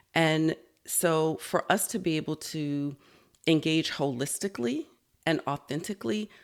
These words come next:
we have to be able to embrace that part of ourselves and to be able to use that as a part of our seeing, our knowing,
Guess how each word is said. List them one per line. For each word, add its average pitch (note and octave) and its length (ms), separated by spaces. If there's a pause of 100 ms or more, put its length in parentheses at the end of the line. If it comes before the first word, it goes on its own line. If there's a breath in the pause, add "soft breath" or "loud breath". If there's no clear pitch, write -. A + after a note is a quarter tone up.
(160 loud breath)
we A3+ 280
have F3 320
to E3 100
be D#3 280
able D#3+ 400
to C#3+ 640 (400 loud breath)
embrace D3+ 400
that B2 200
part D3+ 260
of C#3 80
ourselves - 800 (200)
and D3+ 140
to - 140
be E3 100
able D#3 160
to D#3 220
use F3 460
that - 340
as C#3 160
a - 40
part - 300
of C#3 140
our - 100
seeing, D#3 540 (100)
our C3 100
knowing, D3 540